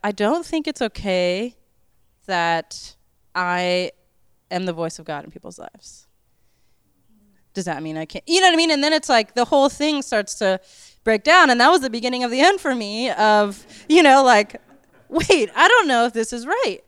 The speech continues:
Um, and so that manipulation, like, there's a lot of things in the church where I feel like have been manipu-, ha-, have been manipulated for me, but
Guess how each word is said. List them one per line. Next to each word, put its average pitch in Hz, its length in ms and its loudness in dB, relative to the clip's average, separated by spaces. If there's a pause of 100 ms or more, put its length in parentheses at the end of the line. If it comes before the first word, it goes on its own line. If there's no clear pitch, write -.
(440)
Um, 196 520 0 (1160)
and 311 140 0
so 330 240 0
that 285 400 4 (180)
manipulation, 262 1040 2
like, 277 140 -4
there's 370 160 -2
a 440 80 0
lot 381 200 2
of 370 80 -4
things 285 260 -8
in 262 60 -10
the 240 80 -8
church 240 320 -8
where 247 100 -2
I 214 120 0
feel 214 260 -4
like 190 240 -4 (240)
have 226 220 0
been 220 100 -4
manipu-, 226 300 -10 (120)
ha-, 247 220 2 (300)
have 254 420 0
been 226 240 -2
manipulated 202 640 -8
for 220 420 -6
me, 160 460 -12 (600)
but 233 280 2